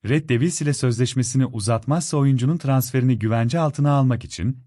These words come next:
çaba sarf edebileceği yönünde beklentiler var. Fenerbahçe için bu, kadrosuna umut vaat eden bir yetenek katma ve takıma yeni bir soluk getirme fırsatı. Diallo,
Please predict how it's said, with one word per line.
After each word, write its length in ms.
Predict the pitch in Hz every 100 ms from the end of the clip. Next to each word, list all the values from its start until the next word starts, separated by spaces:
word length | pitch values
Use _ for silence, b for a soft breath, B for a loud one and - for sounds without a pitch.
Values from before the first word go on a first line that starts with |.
| -
çaba 240 | 127 139
sarf 300 | 151 160 160
edebileceği 480 | 143 139 135 127 165
yönünde 360 | 165 156 160
beklentiler 600 | 151 143 143 135 131 117
var. 320 | 80 69 67 _ _ _ _ _ _ _ _ _ _ _ _ _ _
Fenerbahçe 680 | - 123 151 175 147 135 143
için 320 | 113 92 76
bu, 180 | 90 120 _ _ _
kadrosuna 640 | 131 151 143 143 143 143
umut 360 | - 123 156 -
vaat 300 | 117 147 156
eden 280 | 139 143 131
bir 100 | 120
yetenek 400 | 117 127 147 -
katma 520 | 95 - 80 120 - -
ve 120 | 104 120
takıma 340 | 123 131 131
yeni 280 | 113 123 165
bir 60 |
soluk 300 | 170 165 160
getirme 340 | 160 151 151 143
fırsatı. 540 | 92 82 82 80 67 _ _ _ _ _ _ _ _ _ _ _ _ _ - 98
Diallo, 540 | 127 143 147 82 98